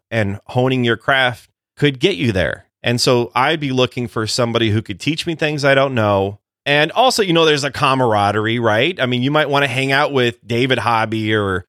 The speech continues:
Joe McNally or whoever. And it's just, it's a fun thing. If you're gonna go on vacation,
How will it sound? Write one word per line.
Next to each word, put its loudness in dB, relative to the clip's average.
Joe 2
McNally -2
or -2
whoever. 0
And 0
it's -8
just, -4
it's -4
a 2
fun -2
thing. 0
If -4
you're 0
gonna 2
go 4
on 2
vacation, -2